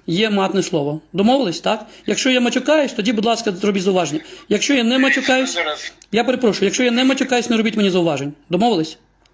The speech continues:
Speaker 1: Є конкретні визначення філологічні, ви можете їх використовувати. Якщо вони тут не застосовані, ви не маєте права мені робити зауваження. Правильно? Правильно.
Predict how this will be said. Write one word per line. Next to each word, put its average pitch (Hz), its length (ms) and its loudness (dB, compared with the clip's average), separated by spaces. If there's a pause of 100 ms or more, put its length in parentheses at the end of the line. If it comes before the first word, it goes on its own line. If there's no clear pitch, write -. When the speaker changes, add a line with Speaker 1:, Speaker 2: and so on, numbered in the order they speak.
(460)
Speaker 1:
Є 277 160 2
конкретні 262 400 2
визначення 262 520 2 (140)
філологічні, 226 680 2 (260)
ви 214 120 2
можете 220 240 2
їх 196 80 -2
використовувати. 180 560 -2 (220)
Якщо 208 300 0
вони 233 280 2 (160)
тут 175 260 0
не 190 100 2
застосовані, 226 600 -2 (180)
ви 202 120 0
не 208 80 2
маєте 202 240 0
права 208 220 0
мені 190 140 2
робити 165 200 0
зауваження. 139 460 -4 (160)
Правильно? 185 400 -2 (560)
Правильно. 143 380 -4